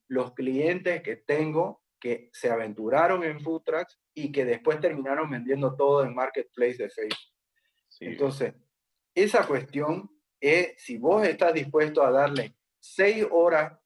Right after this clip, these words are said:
Speaker 1: aparte de tus ocho horas de trabajo, de tu oficina, de lo que sea que vos hagas, si estás dispuesto a darle seis horas a un proyecto paralelo, eh,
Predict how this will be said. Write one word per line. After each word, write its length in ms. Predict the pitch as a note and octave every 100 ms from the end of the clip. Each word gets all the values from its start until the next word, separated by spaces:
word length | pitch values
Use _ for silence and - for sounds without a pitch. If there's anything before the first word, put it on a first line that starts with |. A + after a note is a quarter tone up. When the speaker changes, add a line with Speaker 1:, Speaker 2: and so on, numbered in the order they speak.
| _
Speaker 1:
aparte 640 | - B2 - F3 G3 G3 E3
de 120 | C#3+
tus 140 | C#3+ C3+
ocho 360 | D3 D3+ D#3+
horas 200 | D#3+ D#3
de 100 | C3+
trabajo, 640 | - A2+ A2+ C3+ D3 D3 B2
de 120 | A2+
tu 120 | G#2+
oficina, 640 | G#2 G#2+ - C#3 D3+ D3+
de 180 | C3 A#2
lo 120 | G#2+
que 120 | -
sea 240 | - D3 D3
que 80 | A#2
vos 180 | B2
hagas, 280 | B2+ A2+ C3+ - _ _
si 180 | - A2+
estás 260 | B2 E3+
dispuesto 480 | E3+ D3 D#3 D#3 C3
a 40 | C3
darle 220 | C#3 A#2+
seis 340 | - E3+ F3+ -
horas 300 | D3+ C#3 A2+
a 80 | A#2+
un 140 | C#3
proyecto 500 | C#3 B2 C3+ D3 C#3
paralelo, 760 | - A2 G#2 A#2 C#3+ G#3 D4 - _ _ _ _ -
eh, 840 | A#2+ A#2 A2+ A2 G#2+ G2+ F#2+ -